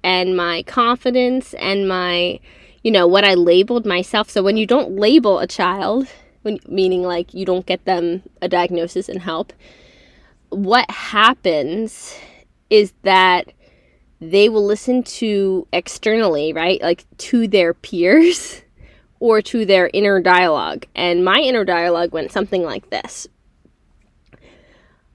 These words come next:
"I don't think I'm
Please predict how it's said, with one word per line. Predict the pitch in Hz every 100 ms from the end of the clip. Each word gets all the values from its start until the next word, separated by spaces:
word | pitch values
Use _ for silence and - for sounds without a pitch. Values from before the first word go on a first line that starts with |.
| _ _ _ _ _ _ _ _
"I | 214 220 214 214 214 214 214 214 - _ _ _ _ -
don't | - 240 -
think | - 339 349
I'm | 370